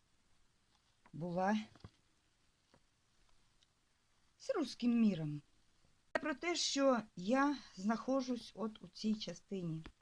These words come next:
У тій частині, яка вже майже дев'ять років в окупації.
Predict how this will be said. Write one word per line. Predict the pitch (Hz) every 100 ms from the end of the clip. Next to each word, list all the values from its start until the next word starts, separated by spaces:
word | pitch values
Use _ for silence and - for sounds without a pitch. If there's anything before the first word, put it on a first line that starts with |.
| _ - _ _ - - - -
У | -
тій | 220 311
частині, | 302 269 254 - 320 370 254 170 160 - _ _ _ _ _ _ _ _ _ _ _ _ _ _ _ _ _ _ _ _ _ _ _ -
яка | 185 214
вже | 208 226 214 - _ _ _ _ _ _ _ _ _ _
майже | 214 226 240 262
дев'ять | 226 220 240
років | 202 185 220
в | 196
окупації. | 190 226 214 160 135 - 160 156